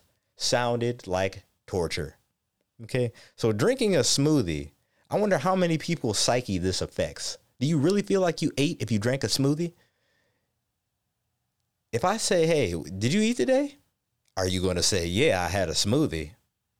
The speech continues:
Does that count? Didn't even sound right, did it? That's, that's just me being me. Don't worry about that. Moving past that, though.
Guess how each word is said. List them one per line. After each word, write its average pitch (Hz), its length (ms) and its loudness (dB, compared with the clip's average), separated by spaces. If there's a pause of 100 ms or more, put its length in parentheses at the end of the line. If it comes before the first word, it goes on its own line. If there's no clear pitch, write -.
(480)
Does 98 140 -2
that 98 180 0
count? 151 300 -4 (120)
Didn't 101 200 0
even 95 180 0
sound 101 320 2
right, 73 220 -4
did 98 160 -2
it? 131 120 -8 (480)
That's, 85 180 -4 (180)
that's 87 180 -2
just 78 140 -8
me 78 160 -4
being 62 260 -12
me. - 240 -20
Don't 87 160 -2
worry 62 120 -4
about - 200 -12
that. - 200 -16 (1300)
Moving 202 260 2
past 90 300 0
that, 69 180 -4
though. - 320 -6